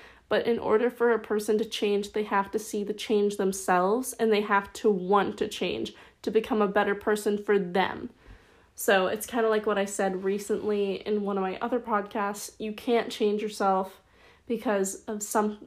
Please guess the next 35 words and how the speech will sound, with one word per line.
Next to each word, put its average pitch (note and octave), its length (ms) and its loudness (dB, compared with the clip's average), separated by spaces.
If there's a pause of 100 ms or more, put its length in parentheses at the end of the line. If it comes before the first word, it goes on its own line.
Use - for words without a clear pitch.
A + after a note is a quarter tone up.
like, G#3 380 -6
because A#3 260 0
of G#3 100 2
somebody G3 380 0
else. - 300 -4
You A3+ 80 0
have A3+ 100 -2
to A3 80 -6
change G#3+ 400 2
because G3+ 320 -2
you F#3+ 260 -2
want G#3 340 0
to. - 220 -6 (320)
Otherwise, G#3+ 520 6
you're G#3+ 80 4
not G#3 160 2
gonna G#3 120 2
make F#3+ 200 -2
the G#3 60 -4
progress G3+ 640 0
that F#3+ 200 -4
you G#3 100 -2
want G3 340 -2
to A#3 100 -2
make. - 400 -4 (2250)
Wow, G#3+ 460 4 (180)
um, G#3+ 340 0
that A3+ 140 2
was B3+ 140 0
a A3+ 80 4
<laughs> - 0 -
lot. C#4 600 4 (800)
Um, A3 480 2 (1600)
so A#3 240 2
yeah, G3+ 380 -2